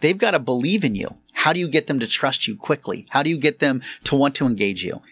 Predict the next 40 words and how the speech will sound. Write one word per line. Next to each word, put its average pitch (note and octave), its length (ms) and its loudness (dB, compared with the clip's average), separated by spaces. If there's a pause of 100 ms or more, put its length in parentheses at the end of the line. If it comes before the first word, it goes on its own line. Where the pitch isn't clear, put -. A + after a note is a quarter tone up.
And D#3+ 100 2
they B3 60 4
may D#4 160 0
not G3 200 2
be F#3 120 2
the C#3+ 160 2
right B2 360 0
candidate, D3 320 0
the A2 80 2
perfect D3 380 -2
one, A2 240 0 (220)
but C#3 120 0
how D#3 220 4
do F3 80 -2
you D#3+ 320 0
attract - 460 -2
them? - 220 -6 (420)
And C#3 140 2
it, C3+ 160 0 (220)
to D3 140 2
me, D#3 300 0
that B2 220 2
voice C3 480 0
and C#3+ 80 2
that A#2 140 0
energy, B2 360 0
we've G3+ 240 4
all A3 180 2
been C#3+ 440 0 (280)
to B2+ 160 4
a A#2+ 60 0
conference A#2 560 0
at G#2 120 0
some G2 200 2
point. - 260 -8 (280)
We've D3 200 4
all C#3 280 2
heard G#2+ 320 -2
great B2 340 0
speakers A3 560 0